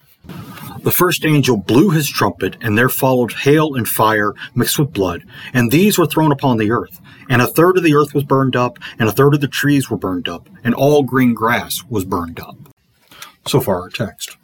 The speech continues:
Two simple verses, but a lot of things to go into it. Now, as we said last week, Doctor Brighton has this idea of the eighth angel with the censer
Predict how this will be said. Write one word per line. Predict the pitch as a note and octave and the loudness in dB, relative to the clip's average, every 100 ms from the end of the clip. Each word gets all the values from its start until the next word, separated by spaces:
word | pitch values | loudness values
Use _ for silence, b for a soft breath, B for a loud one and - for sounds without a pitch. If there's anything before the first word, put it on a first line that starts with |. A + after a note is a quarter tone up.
| B B B B B B B - - - | B B B B B B B -18 -12 -2
Two | D3+ B2+ | 2 2
simple | C#3 - A2 | 0 -2 -2
verses, | D3+ D#3+ - C#3 - B B | 0 0 0 -2 -4 B B
but | A#2 | -2
a | G#2+ | 0
lot | G#2+ C3 | 2 0
of | B2 | 0
things | B2 A2+ G#2 | -2 -4 -2
to | - | -4
go | G#2 G2 | -2 0
into | F#2+ G2 - - | -2 -6 -12 -14
it. | - _ _ B B B B B - | -16 _ _ B B B B B -4
Now, | A#2+ A#2+ | 0 0
as | A#2 | 0
we | B2 | 0
said | D3 C3 | 0 0
last | C#3 D3+ D3 - | 0 -2 -4 -4
week, | A#2 - - B B B | -4 -4 -20 B B B
Doctor | - A#2 A#2 | -4 -2 0
Brighton | C3 C#3+ A#2 | 0 0 0
has | C3 B2+ | -2 0
this | B2 - | -2 -2
idea | B2 A#2 A2 C3 B2 | -2 -2 -2 0 0
of | A#2+ A#2+ A2 | 0 -2 0
the | A#2+ B2+ | -4 0
eighth | D3 D3 - | 0 -2 -4
angel | B2+ D3 C3 A2 | 0 0 0 -2
with | G#2+ - | -4 -8
the | G#2 | -4
censer | - C3+ C3+ - A2 | 0 0 0 0 0